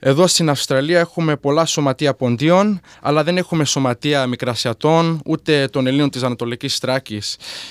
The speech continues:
Οι Πόντιοι έχουν μια ιδιαίτερη και ξεχωριστή ταυτότητα που την έχουν διατηρήσει. Και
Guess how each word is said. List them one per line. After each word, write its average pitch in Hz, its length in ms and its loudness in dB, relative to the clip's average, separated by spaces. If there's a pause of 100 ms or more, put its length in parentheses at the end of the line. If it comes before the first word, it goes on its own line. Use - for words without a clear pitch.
Οι 135 120 -4
Πόντιοι 185 380 0
έχουν 170 280 0
μια 160 480 2
ιδιαίτερη 147 540 0
και - 120 -10
ξεχωριστή 123 640 -4
ταυτότητα 170 1080 -2
που 143 200 0
την 143 200 0
έχουν 160 300 0
διατηρήσει. 135 720 0 (520)
Και 135 440 2